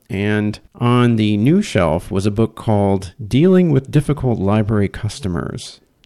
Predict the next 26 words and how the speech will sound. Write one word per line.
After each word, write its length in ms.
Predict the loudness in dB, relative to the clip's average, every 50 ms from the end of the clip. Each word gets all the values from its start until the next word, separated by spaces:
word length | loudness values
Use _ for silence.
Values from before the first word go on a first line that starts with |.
| _ _ _ _ _ _ _ -8
which 180 | -6 -2 0
I 60 | 0 0
thought 260 | 2 2 2 2 4
was 140 | 2 2 2
really 180 | 4 2 2
funny. 260 | 2 2 2 2 2
I 40 | 2
thought 180 | 2 4 6 6
I 60 | 6
was 140 | 6 6 4
in 100 | 2 2
a 60 | 0
dream 480 | -2 -2 -2 -2 0 0 0 0 0 -2
or 40 | -4
something. 360 | -4 -4 -4 -2 -2 -2 0
I, 60 | 0
I 260 | 0 2 2 2 2
actually 300 | 2 0 0 2 2 0
pulled 460 | 0 0 -6 -2 2 2 4 4 4 2
it 120 | 2 2
down 340 | 2 2 2 4 2 2 2
and 380 | 2 0 0 -2 -4 -6 -8 -6
took 200 | -2 -2 0 -2
it 120 | -2 -4 -4
to 120 | -4 -2
the 380 | 0 0 0 2 0 -2 -4